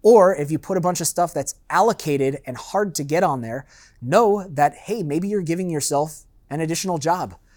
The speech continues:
right? Sometimes you want that. Sometimes you say, "Well, I think that I should come back monthly or every quarter to review the list, because some of these things you can only buy once, and if they're gone, we're gonna have to find other things to put in." I don't wanna give myself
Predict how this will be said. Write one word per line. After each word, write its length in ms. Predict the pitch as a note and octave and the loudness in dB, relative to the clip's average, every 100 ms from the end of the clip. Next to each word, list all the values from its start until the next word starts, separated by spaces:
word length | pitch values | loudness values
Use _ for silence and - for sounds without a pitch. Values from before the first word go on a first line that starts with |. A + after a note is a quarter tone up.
| _ - | _ -2
right? 220 | F3 G3 | 0 0
Sometimes 340 | G3 A#3 A3 | 0 0 -2
you 60 | G3 | -2
want 240 | E3+ A3+ | -2 -4
that. 200 | - - _ _ - | -8 -14 _ _ -4
Sometimes 340 | G3 B3 A#3 | 0 0 0
you 80 | G#3 | 0
say, 320 | A#3+ A3+ C#3+ _ _ _ - | 0 0 -2 _ _ _ 4
"Well, 340 | D#3+ F3+ F3+ | 8 8 6
I 100 | D#3 | -2
think 300 | D3 - G3+ | -6 -4 -2
that 100 | F#3+ | 0
I 80 | E3+ | 0
should 220 | D3+ D3+ | -2 -8
come 240 | - F3 F3+ | -8 -6 2
back 420 | D3 D#3 - - _ C3 | 2 2 -2 -20 _ -4
monthly 640 | C3+ E3+ F3 G3 G#3+ G#3+ _ _ | 0 0 -2 -2 -4 -6 _ _
or 160 | - C3 | -4 0
every 320 | C#3 E3 E3+ | 0 0 -2
quarter 560 | E3+ - G3+ D3 C#3 - _ _ _ _ _ _ _ | -2 2 2 2 -2 -6 _ _ _ _ _ _ _
to 100 | - | -6
review 360 | C#3 A#2 C3+ G#3 | -4 -2 -2 2
the 120 | G#3 | 2
list, 420 | F3+ G#3 F3 - - - - | 2 2 0 -4 -10 -14 -10
because 280 | C3+ C#3+ | -4 -2
some 200 | - F#3+ | 0 0
of 80 | G#3+ | 0
these 180 | E3+ D3 | 0 0
things 340 | D3 D3 C#3+ | -2 -2 -4
you 60 | C3+ | -8
can 140 | C#3 | -6
only 180 | C#3+ C#3+ | -4 -2
buy 200 | C#3 C3 | 2 2
once, 500 | B2 E3+ D#3 D3 - _ | 2 -2 -2 -4 -8 _
and 140 | C3+ C3 | -6 -4
if 80 | |
they're 160 | C#3 C3 | -4 -4
gone, 440 | B2+ D#3+ E3+ D3+ | 0 2 2 -2
we're 120 | C#3 C#3+ | -6 -8
gonna 100 | C3+ | -6
have 140 | C#3 | -6
to 100 | C3 | -6
find 220 | C#3 C3+ D#3 | -6 -6 -4
other 200 | D3+ D3 | -2 -2
things 220 | D3 C3+ | -6 -10
to 80 | - | -8
put 180 | C#3+ | -4
in." 220 | F#3 D3+ F2+ - _ _ _ _ _ _ _ _ _ _ | -4 -4 -10 -20 _ _ _ _ _ _ _ _ _ _
I 80 | - | 0
don't 140 | G#3+ | 0
wanna 160 | F#3+ A3+ | 0 -2
give 160 | D3+ B2 | -4 -6
myself 640 | A#2+ - A2 - - | -4 -4 -4 -8 -20